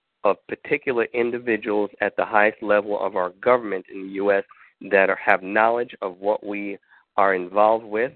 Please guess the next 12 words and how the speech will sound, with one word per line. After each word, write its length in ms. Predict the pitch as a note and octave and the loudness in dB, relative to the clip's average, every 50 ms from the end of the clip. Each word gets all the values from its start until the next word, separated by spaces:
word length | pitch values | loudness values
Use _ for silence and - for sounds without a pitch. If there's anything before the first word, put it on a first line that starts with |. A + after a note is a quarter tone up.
| _ _ _ _ _ _ _ _ _ _ _ _ - | _ _ _ _ _ _ _ _ _ _ _ _ -6
And 460 | F#2+ F#2+ F#2+ F#2+ F#2+ F#2+ F#2 F#2 F#2 - _ _ _ F#2+ G2 | -4 -2 -2 -2 -2 -4 -6 -8 -10 -12 _ _ _ -6 0
this 160 | A2 A2 G#2+ _ - | 0 0 0 _ -8
name 460 | G#2+ G#2+ A2 A2+ A#2+ B2 B2+ A#2 G2+ | -6 -2 0 2 2 2 0 -2 -2
dropping, 600 | - A2+ G#2+ G#2 G#2+ - - A2+ G#2+ G#2+ A2 A2 _ _ _ _ _ _ - | 0 2 2 2 2 2 0 -4 -4 -4 -4 -8 _ _ _ _ _ _ -4
um, 460 | F#2 F#2 F#2 F#2 F#2 F#2 E2+ F2 - _ - _ - - _ _ - - | -2 0 0 0 0 -2 -4 -6 -10 _ -20 _ -20 -20 _ _ -2 -2
at 140 | G2+ F#2+ _ - | -2 -2 _ 0
this 140 | A#2+ A#2 - _ | 0 0 0 _
particular 500 | - G#2 - - A2+ - A2 G#2 G2+ G2 | -16 -14 -4 -4 -4 -4 0 0 0 0
juncture, 720 | F#2 F2+ F#2 G#2+ A2+ A#2 B2 A#2+ - - G#2 G2+ G#2+ A#2 - _ A#3 _ | 0 -4 -2 2 2 2 2 0 -2 -2 -2 -2 -2 -4 -10 _ _ _
the, 220 | - G2+ F#2+ F#2 F#2 - _ _ - | -10 -8 -6 -6 -6 -8 _ _ -8
uh, 40 | - | -8
uh, 460 | G2+ - - - F2+ F2 F2+ F#2 F#2 | -8 -4 -2 -2 -2 -2 -2 -4 -4